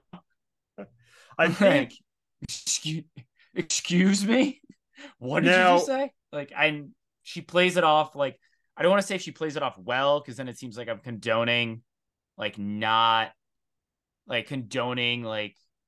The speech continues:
Speaker 2: locker room talk or whatever. So I don't know how to do this, but, like, whatever. She, she brushes it off, just being like,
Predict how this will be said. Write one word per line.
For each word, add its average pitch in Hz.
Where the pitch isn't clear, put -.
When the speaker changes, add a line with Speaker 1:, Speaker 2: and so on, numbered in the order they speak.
Speaker 2:
locker 117
room 131
talk 131
or 139
whatever. 143
So 143
I 143
don't 151
know 143
how 131
to 139
do 143
this, 151
but, 143
like, 131
whatever. 143
She, 139
she 160
brushes 143
it 139
off, 127
just 123
being 123
like, 117